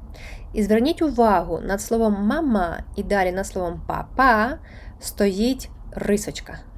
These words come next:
стоїть графічний наголос. Він стоїть не просто так.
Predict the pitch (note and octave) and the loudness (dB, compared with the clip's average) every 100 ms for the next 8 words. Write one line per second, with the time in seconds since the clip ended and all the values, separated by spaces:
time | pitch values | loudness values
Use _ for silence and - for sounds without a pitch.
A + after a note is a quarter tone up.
0 | - - - F#3+ G3+ A#3+ - - - F3+ | -16 -16 -10 0 2 0 -4 -16 -12 -4
1 | F3+ D#3+ G3+ - F#3+ F3+ D#3+ E3 - - | -4 -2 -4 -4 -4 -2 -2 -2 -8 -10
2 | - - - - - - - - - F#3+ | -12 -14 -16 -18 -18 -18 -18 -20 -14 2
3 | G#3+ C4+ - A3 G#3 F#3+ F3+ - F3+ - | 2 4 2 2 2 -2 -2 -2 -4 -2
4 | G#3 G3 F#3+ - | -4 -4 -6 -12